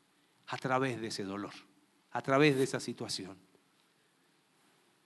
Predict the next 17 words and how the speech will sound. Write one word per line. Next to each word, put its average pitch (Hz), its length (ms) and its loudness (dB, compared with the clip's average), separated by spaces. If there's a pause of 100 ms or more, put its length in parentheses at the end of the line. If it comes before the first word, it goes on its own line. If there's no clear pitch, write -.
(120)
siendo 120 440 -6
honestos, 160 600 -10 (960)
pero 135 160 -8
sobre 135 340 -2
todo 175 340 -2
hablándole 165 760 -2
a 151 60 -2
nuestro 170 480 -2
corazón 156 480 -4
lo 143 120 -6
que 143 160 -10
es 143 100 -10
verdad, 120 380 -12 (2250)
con - 160 -10
tu - 140 -4
palabra 147 420 4
abierta 185 520 2